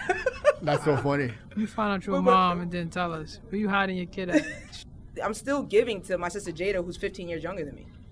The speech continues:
Speaker 1: Like, I just bought her her prom dress. It was two hundred dollars.
Speaker 3: You guys got siblings. That's why your moms are
Speaker 1: That's why
Speaker 3: different
Speaker 1: it's
Speaker 3: towards
Speaker 1: different.
Speaker 3: you.
Speaker 2: Yeah, but we have younger siblings, though.
Speaker 3: Siblings are siblings.
Speaker 2: It wasn't like we grew up with them.
Speaker 1: I'm,
Speaker 2: Kelly to a certain extent,
Speaker 1: I'm
Speaker 2: but
Speaker 1: nine
Speaker 2: not really.
Speaker 1: years older than me and fifteen
Speaker 2: Yeah,
Speaker 1: years
Speaker 2: so
Speaker 1: older
Speaker 2: that,
Speaker 1: than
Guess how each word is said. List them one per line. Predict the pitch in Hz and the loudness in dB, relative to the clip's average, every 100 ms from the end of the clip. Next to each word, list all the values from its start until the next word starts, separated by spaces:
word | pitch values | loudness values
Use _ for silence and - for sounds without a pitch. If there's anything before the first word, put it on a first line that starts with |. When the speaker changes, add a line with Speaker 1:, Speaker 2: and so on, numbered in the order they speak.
| - - | -18 0
Speaker 1:
Like, | 208 | 4
I | |
just | 247 233 | 4 6
bought | 269 | 6
her | 294 240 | 8 4
her | 220 | 2
prom | - 233 277 | 6 6 6
dress. | 190 180 180 | 2 -2 -4
It | |
was | 170 | -12
two | - 277 | -4 2
hundred | 247 208 | 2 0
dollars. | 202 285 - - | -4 -4 -6 -6
Speaker 3:
You | 208 | -2
guys | 220 226 | 4 4
got | 202 185 | 4 -2
siblings. | - 226 202 180 170 | 0 0 0 -2 -2
That's | 175 | -2
why | 202 185 | 0 2
your | 180 | 2
moms | 180 185 175 | 0 0 2
are | |
Speaker 1:
That's | 254 311 | 2 4
why | 277 | 2
Speaker 3:
different | |
Speaker 1:
it's | 269 | 4
Speaker 3:
towards | 190 170 | 2 0
Speaker 1:
different. | 160 151 - | -2 -10 -12
Speaker 3:
you. | - | 0
Speaker 2:
Yeah, | 180 160 | 8 10
but | 156 | 12
we | 185 | 10
have | 175 139 | 10 8
younger | 151 165 147 | 6 6 2
siblings, | - 123 117 107 | 0 -4 -4 -8
though. | 113 107 107 - - | -8 -10 -10 -16 -12
Speaker 3:
Siblings | - 226 208 180 147 | -4 -2 0 -2 -6
are | |
siblings. | - 135 143 143 | -12 -12 -10 -2
Speaker 2:
It | 170 | 0
wasn't | 180 170 | 2 2
like | 160 151 | 0 0
we | |
grew | 135 143 143 | -2 2 4
up | 156 151 | 4 0
with | 139 | -10
them. | 131 104 - - 226 | -10 -12 -16 -6 6
Speaker 1:
I'm, | 254 | 8
Speaker 2:
Kelly | 214 214 | 10 8
to | 202 | 6
a | 170 | 4
certain | - 190 180 | 4 2 2
extent, | 180 240 | 4 6
Speaker 1:
I'm | 311 | 8
Speaker 2:
but | 220 | 8
Speaker 1:
nine | 196 262 | 8 10
Speaker 2:
not | |
really. | 294 285 | 12 12
Speaker 1:
years | 156 | 10
older | 226 247 254 | 10 8 6
than | 226 196 | 0 0
me | 214 233 | -2 -2
and | 185 | 4
fifteen | 185 | 6
Speaker 2:
Yeah, | 202 165 | 8 6
Speaker 1:
years | 202 | 4
Speaker 2:
so | 156 | 4
Speaker 1:
older | 185 | 2
Speaker 2:
that, | |
Speaker 1:
than | 185 | 0